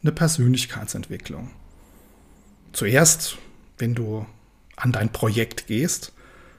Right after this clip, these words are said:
machst du mal so eine Bestandsaufnahme. Was ist denn alles da? Ja, was, da machst du dir Gedanken, wie soll's denn vielleicht aussehen? Und dann beginnst du,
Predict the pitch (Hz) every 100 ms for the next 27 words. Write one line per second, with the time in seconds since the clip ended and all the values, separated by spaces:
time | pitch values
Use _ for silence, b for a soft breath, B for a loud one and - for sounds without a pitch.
0 | b _ 143 - 151 151 139 143 143 143
1 | - 131 143 - - 113 87 87 87 -
2 | - - - - 104 131 131 110 107 104
3 | - 107 117 82 - - - b b b
4 | b b b b - 156 151 - - -
5 | - B B B B B B B B B
6 | - - - - 143 143 - 151 147 127
7 | 139 196 160 143 156 139 156 147 123 120
8 | 98 - 120 185 - 80 76 B B B
9 | B B B B - - - - 160 233
10 | 240 196 247 - 269 294